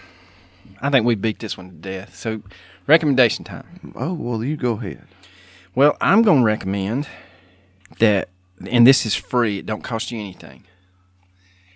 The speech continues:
Speaker 1: And it's the holidays, and it will make your life a lot simpler if people will just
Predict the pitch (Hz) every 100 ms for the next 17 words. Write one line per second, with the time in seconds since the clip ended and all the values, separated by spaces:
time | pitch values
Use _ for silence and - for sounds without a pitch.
0 | _ 107 110 - - 123 139 135 139 139
1 | 139 147 - - _ _ _ - 104 101
2 | 95 101 123 - 131 120 104 87 90 110
3 | 131 - - 101 - - - _ _ _
4 | _ _ _ 98 - - 127 139 139 139
5 | 135 - - _ - 98 95 104 110 107
6 | - -